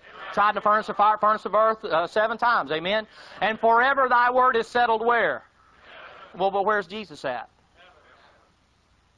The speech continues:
You getting the picture? So in actuality, is that not Jesus Christ? That book right there? Well, the Bible says that they did some unusual things. You know, I,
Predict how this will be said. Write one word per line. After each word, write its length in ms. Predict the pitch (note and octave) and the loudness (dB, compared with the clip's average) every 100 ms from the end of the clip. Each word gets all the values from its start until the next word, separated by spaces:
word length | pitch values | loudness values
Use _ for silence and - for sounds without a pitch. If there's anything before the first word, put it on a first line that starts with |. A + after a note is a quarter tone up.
| _ _ _ _ _ _ _ _ _ _ | _ _ _ _ _ _ _ _ _ _
You 80 | C#3+ | -8
getting 180 | F3+ F3+ | -6 -4
the 60 | |
picture? 420 | - G#3+ - B3 - _ _ _ _ _ _ - - - - | -2 -4 -4 -10 -12 _ _ _ _ _ _ -20 -20 -20 -10
So 260 | - A3+ | 0 2
in 60 | A3+ | 2
actuality, 1000 | B3 A#3+ A#3+ G#3+ C4 C#4+ A#3+ G3+ G#3 G#3 | 0 -2 -2 0 2 2 0 -2 -4 -6
is 280 | - A3 F#3 | -2 -2 0
that 220 | A3 G#3 | -2 0
not 280 | A3 A#3 D#3 | 0 0 -4
Jesus 360 | G#3+ G#3+ F#3+ | -12 -12 -12
Christ? 580 | - G#3 A#3 C4 - - _ _ _ _ - - - - - - | -2 2 2 -2 -16 -20 _ _ _ _ -20 -20 -20 -18 -10 -2
That 200 | G3+ F#3 | -2 0
book 220 | A3+ A3+ | 0 2
right 240 | A3 G#3 | 0 2
there? 360 | G#3+ A#3+ B3+ A3+ - - _ _ - _ _ _ - - - - - | 0 -2 -2 -8 -20 -20 _ _ -20 _ _ _ -20 -20 -18 -12 -2
Well, 100 | B3+ | 0
the 60 | C4+ | 4
Bible 320 | D#4 F4+ D#4+ | 4 4 0
says 300 | - D4+ B3 | 0 0 0
that 120 | C4 | -2
they 140 | B3+ | -2
did 240 | A3 D#4 B3 | 0 -2 -2
some 200 | C#4+ C4+ | -2 0
unusual 640 | C#4+ C4+ C#4 A#3+ A#3+ A#3+ | 0 0 -2 -2 0 0
things. 340 | A#3 G#3+ F#3 D#3+ | 2 0 -2 -2
You 80 | |
know, 120 | G3+ A3+ | 0 4
I, 460 | A3+ G#3+ G3 G#3 | 4 4 2 0